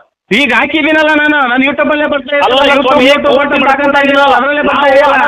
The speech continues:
Speaker 2: ತಿಂದದ್ದು ಅಥವಾ ಸಾಬಿ-, ಹಣ ಯಾರ ಮೇಲೆ ಆದ್ರೂ ತಗೊಂಡಿದ್ದು, ತಿಂದದ್ದು ಸಾಬೀತುಪಡಿಸಿದ್ರೆ ನಾನು ಗುಲಾಮ್ ಆಗ್ತೀನಿ.
Speaker 1: ಹೂನ್ರಿ, ನಾನ್ ಕೇಳಿರೋದೇನು? ನೀ
Speaker 2: ನೀವು ಒಂದು ವೇಳೆ
Speaker 1: ಯಾಕೆ
Speaker 2: ಸಾಬೀತುಪಡಿಸಿದ್ರೆ ನಾನು
Speaker 1: ಪಬ್ಲಿಕ್
Speaker 2: ಗುಲಾಮ್
Speaker 1: ಮಾಡ್ತಾ ಇಲ್ಲ?
Speaker 2: ಆಗ್ತೀನಿ.
Speaker 1: ಎರಡ್ ಸಾವಿರದ ಇಪ್ಪತ್ತೊಂದರ ನಿಂತ್ಕೊಂಡಿರ್ತಕ್ಕಂಥ
Speaker 2: ನೀನ್ ನಿಜವಾಗ್ಲೂ
Speaker 1: ಕೇಸನ್ನ ಇನ್ನು ಮುಂದೆ
Speaker 2: ಕೊಟ್ಟಿದ್ರೆ
Speaker 1: ತಗೊಂತ ಇಲ್ಲ.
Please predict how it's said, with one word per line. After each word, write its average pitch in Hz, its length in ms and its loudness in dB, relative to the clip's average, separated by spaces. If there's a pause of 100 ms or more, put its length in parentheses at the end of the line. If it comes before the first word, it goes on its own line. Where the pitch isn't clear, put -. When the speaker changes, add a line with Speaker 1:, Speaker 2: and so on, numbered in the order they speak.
(140)
Speaker 2:
ತಿಂದದ್ದು 277 360 -6 (100)
ಅಥವಾ 277 200 -4 (100)
ಸಾಬಿ-, 254 220 -4 (200)
ಹಣ 214 120 0 (140)
ಯಾರ 254 220 -2
ಮೇಲೆ 269 140 -4
ಆದ್ರೂ 254 120 -4 (100)
ತಗೊಂಡಿದ್ದು, 269 400 -4 (140)
ತಿಂದದ್ದು 269 340 -8 (100)
ಸಾಬೀತುಪಡಿಸಿದ್ರೆ 262 760 -4
ನಾನು 277 180 -2
ಗುಲಾಮ್ 330 240 0
ಆಗ್ತೀನಿ. 247 300 -8 (340)
Speaker 1:
ಹೂನ್ರಿ, 240 420 0 (160)
ನಾನ್ 302 240 -4
ಕೇಳಿರೋದೇನು? 285 680 -4 (180)
ನೀ 240 60 -4 (120)
Speaker 2:
ನೀವು 349 240 0
ಒಂದು 349 180 0
ವೇಳೆ 339 80 0
Speaker 1:
ಯಾಕೆ 277 160 0
Speaker 2:
ಸಾಬೀತುಪಡಿಸಿದ್ರೆ 285 640 -2
ನಾನು 349 140 -2
Speaker 1:
ಪಬ್ಲಿಕ್ 302 220 -4
Speaker 2:
ಗುಲಾಮ್ 330 200 0
Speaker 1:
ಮಾಡ್ತಾ 294 180 -2
ಇಲ್ಲ? 277 140 -2
Speaker 2:
ಆಗ್ತೀನಿ. 247 200 -2
Speaker 1:
ಎರಡ್ 254 200 -4
ಸಾವಿರದ 269 260 -4
ಇಪ್ಪತ್ತೊಂದರ 277 420 -4 (100)
ನಿಂತ್ಕೊಂಡಿರ್ತಕ್ಕಂಥ 262 480 -4
Speaker 2:
ನೀನ್ 320 180 0
ನಿಜವಾಗ್ಲೂ 277 340 0
Speaker 1:
ಕೇಸನ್ನ 285 240 0 (100)
ಇನ್ನು 277 200 2
ಮುಂದೆ 285 140 0
Speaker 2:
ಕೊಟ್ಟಿದ್ರೆ 277 240 0
Speaker 1:
ತಗೊಂತ 277 300 -6
ಇಲ್ಲ. 277 200 2